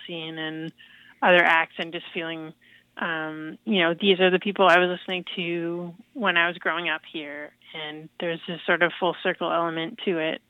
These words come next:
to have their support and to have them on board now. So, yeah, absolutely all these things and the process of making the record over the last few years have, um,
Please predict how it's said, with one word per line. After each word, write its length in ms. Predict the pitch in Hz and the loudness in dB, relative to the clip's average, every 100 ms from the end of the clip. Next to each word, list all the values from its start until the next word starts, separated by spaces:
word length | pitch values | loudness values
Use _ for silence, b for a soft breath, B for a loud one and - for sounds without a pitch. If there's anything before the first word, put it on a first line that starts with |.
| _ B B B _ | _ B B B _
to 60 | 151 | 2
have 460 | - 170 160 160 156 - | 6 6 6 4 -2 -8
their 180 | 180 160 - | -4 -4 -6
support 500 | 175 - 170 170 - | -12 -8 -6 -6 -8
and 180 | 175 | -8
to 80 | 170 | -8
have 220 | 151 175 | -4 -4
them 140 | 170 165 | -4 -6
on 200 | 165 165 | -6 -4
board 240 | 170 165 | -2 -2
now. 380 | 165 156 156 160 _ _ b b b b - - | -2 -4 -6 -8 _ _ b b b b -20 4
So, 160 | 208 196 | 6 6
yeah, 260 | 226 339 285 | 6 6 6
absolutely 480 | 208 214 226 226 202 | 2 -2 -6 -4 -4
all 180 | 190 196 | -4 -6
these 180 | 208 196 | -8 -10
things 340 | 190 175 175 175 B B B B B | -12 -12 -14 -16 B B B B B
and 380 | - 196 175 175 | -8 -6 -4 -8
the 60 | - | -14
process 480 | - 180 175 - 165 175 | -6 -4 -4 -6 -12 -14
of 80 | |
making 320 | 170 165 202 185 | -12 -12 -12 -12
the 80 | |
record 320 | 170 165 - 175 | -10 -10 -8 -8
over 120 | 175 | -6
the 80 | 170 | -2
last 220 | 165 165 - | -2 -4 -8
few 120 | 175 | -8
years 360 | 165 160 165 - _ B B B B _ | -6 -8 -10 -14 _ B B B B _
have, 340 | - 175 160 170 - | -2 0 0 -2 -8
um, 380 | - 180 185 190 | -6 -8 -10 -12